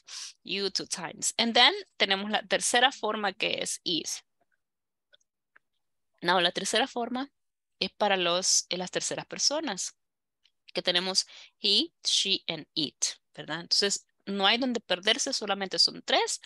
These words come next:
y ahí están a su cargo los diferentes subject pronouns. Vamos. Ahora bien,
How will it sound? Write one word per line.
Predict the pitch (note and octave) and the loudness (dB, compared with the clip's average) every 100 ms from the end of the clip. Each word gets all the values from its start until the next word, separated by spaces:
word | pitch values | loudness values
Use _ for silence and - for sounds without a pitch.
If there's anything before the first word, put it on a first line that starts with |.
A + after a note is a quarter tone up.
| - - _ - | -16 -20 _ 0
y | G3+ | 4
ahí | G#3+ G3 | 6 4
están | G3+ - G3+ | 2 0 0
a | G3+ | 0
su | - | -2
cargo | - G3 G#3 G#3 | 0 0 2 -2
los | G3+ | -2
diferentes | F3+ D#3+ D#3+ E3 F3 | -4 -6 -6 -4 -4
subject | - D#3+ E3+ | -4 -6 -12
pronouns. | - D#3 - - D#3 - _ _ _ _ _ _ _ _ _ _ _ _ _ _ - - _ _ _ _ _ - _ _ - | -10 -10 -10 -12 -16 -16 _ _ _ _ _ _ _ _ _ _ _ _ _ _ -20 -20 _ _ _ _ _ -20 _ _ -8
Vamos. | F3+ D#3+ C#3 D3 - - - - _ _ _ | -4 -2 -4 -8 -10 -12 -20 -20 _ _ _
Ahora | - G3 F#3+ | 0 2 2
bien, | A3+ D#4+ - | 2 0 -2